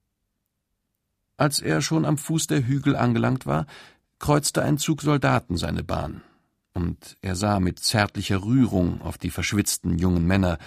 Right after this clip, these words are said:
die ihre Kappen in die Nacken geschoben hatten und mit ihren von Ermüdung abgestumpften Gesichtern wie ein Zug verstaubter Raupen aussahen.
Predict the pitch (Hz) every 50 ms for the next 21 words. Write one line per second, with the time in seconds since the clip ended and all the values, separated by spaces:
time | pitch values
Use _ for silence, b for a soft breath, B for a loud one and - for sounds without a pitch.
0 | B B B B B _ - 95 - - 87 - - - - 110 - - - 87
1 | 85 80 - 87 82 87 98 98 95 - 95 85 80 87 - - 101 98 87 92
2 | 85 95 107 - - 110 98 - 87 82 - - - 98 92 - 92 98 92 95
3 | 92 85 85 78 78 - - 92 90 - 85 85 92 107 113 - 95 92 92 -
4 | - - 101 - - - 98 - - - 107 95 - - - 92 87 87 85 110
5 | 110 - - 110 98 95 B B B B B B B B B _ 113 113 107 104
6 | 107 - - - 113 104 - - - - - 117 104 - - 113 107 110 - -
7 | 101 90 92 101 127 127 - - 90 - 87 82 82 - - 82 80 71 67 -
8 | - -